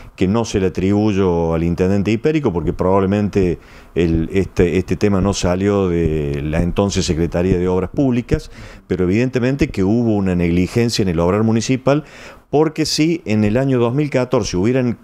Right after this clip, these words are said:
hecho lo que yo les pedí, que era revisar y reparar lo que estuviera roto, en el dos mil quince no hubiera sucedido nada. Bueno, esa, esa negligencia, eh, trae como consecuencia que en la,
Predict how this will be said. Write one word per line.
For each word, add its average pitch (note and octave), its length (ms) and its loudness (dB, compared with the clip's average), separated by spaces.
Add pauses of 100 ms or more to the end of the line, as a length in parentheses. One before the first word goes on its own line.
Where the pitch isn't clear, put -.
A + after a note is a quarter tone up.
(200)
hecho A2+ 320 2
lo F2+ 160 0
que F2 100 -4
yo G2 140 0
les C3+ 140 0
pedí, A#2+ 480 -2 (420)
que F#2 220 2
era F2 280 0
revisar F2+ 840 2
y E2 200 0
reparar F2+ 560 0
lo G2+ 160 0
que E2+ 60 -6
estuviera B2+ 400 -2
roto, D3 440 -2 (360)
en G#2 80 0
el A2 100 2
dos A#2 140 2
mil C3+ 180 0
quince C3 480 0
no G#2+ 200 0
hubiera A#2 260 2
sucedido G2 500 0
nada. D2+ 380 -2 (880)
Bueno, D2+ 320 0 (420)
esa, D#3+ 300 0
esa D#3 220 0
negligencia, D#3+ 760 0 (320)
eh, F2+ 680 2
trae C3 240 0
como B2+ 180 0
consecuencia C3 680 0
que C3+ 400 -2
en F#2 180 0
la, F2 440 0